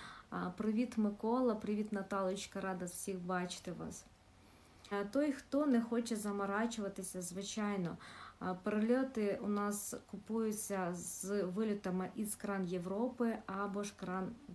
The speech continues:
країн Прибалтики, адже в Україні зараз така ситуація, що є лише автобусні тури, але нічого, після перемоги обов'язково і в нас будуть свої перельоти і пакетні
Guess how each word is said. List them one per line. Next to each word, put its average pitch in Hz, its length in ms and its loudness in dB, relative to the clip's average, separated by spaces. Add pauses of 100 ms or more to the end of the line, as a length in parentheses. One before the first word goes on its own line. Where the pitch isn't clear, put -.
(280)
країн 196 400 0
Прибалтики, 180 880 -2
адже 180 360 -4
в 170 100 -6
Україні 220 520 4
зараз 214 280 0
така 202 280 -4
ситуація, 196 640 -2
що 196 180 -6
є 214 220 2
лише 226 400 0
автобусні 196 760 0
тури, 302 400 0 (500)
але 247 220 6
нічого, 208 460 2 (100)
після 262 340 4
перемоги 214 720 2
обов'язково 190 920 0
і 208 100 0
в 202 60 -2
нас 196 380 0
будуть 190 520 -2
свої 185 480 -2
перельоти 180 720 0
і 202 60 0
пакетні 175 580 -2